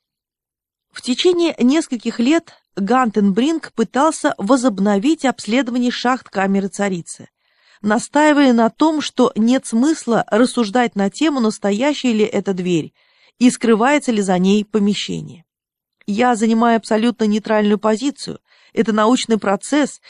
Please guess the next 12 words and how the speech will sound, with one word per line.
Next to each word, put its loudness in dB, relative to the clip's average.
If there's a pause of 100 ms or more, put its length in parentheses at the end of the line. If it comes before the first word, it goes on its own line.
(140)
и 4
нет 4
никакой 0
надобности -2 (160)
заниматься 2
гаданием, 0
когда -2
гораздо 0
проще -2 (220)
ответить -2
на 2
вопросы, -2